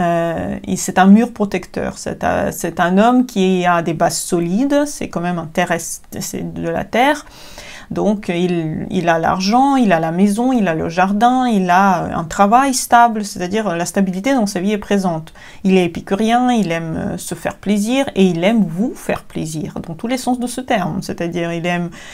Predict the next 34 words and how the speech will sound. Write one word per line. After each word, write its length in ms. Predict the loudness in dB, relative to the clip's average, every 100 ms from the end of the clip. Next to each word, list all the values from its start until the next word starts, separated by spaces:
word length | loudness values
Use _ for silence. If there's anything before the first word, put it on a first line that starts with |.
| -18 -8
la, 280 | -2 0 0
le 140 | -2 0
corps 240 | 2 0
féminin, 600 | 0 -2 0 2 0 0
il 140 | 0 0
aime 140 | -2
le 80 | -4
toucher, 680 | -6 -6 -2 0 2 0 0
il 140 | -2
aime 140 | -2
vous 120 | -4 -4
faire 220 | -6 -6
plaisir, 340 | -6 -4 -2
il 80 | -2
sait 240 | -2 -4
comment 360 | -2 -4 -2 -2
le, 120 | -4 -4
vous 200 | -2 -2
faire 260 | 0 -4
plaisir 500 | -2 -4 -2 0 -2 -2 -10 -18 -10
et, 400 | -2 2 4 2 2
euh, 340 | -2 -4 -6 -6
il, 360 | -4 2 4 4
euh, 180 | 2 0
vous 160 | 2 2
parle 440 | 4 4 4 0
pour 140 | -2
savoir, 400 | -6 -2 2 2
euh, 100 | 0 -2
qu'est-ce 200 | -6 -6
qui 60 |
vous 60 | -8
fait 140 | -6
plaisir. 460 | -6 -6 -8 -10 -14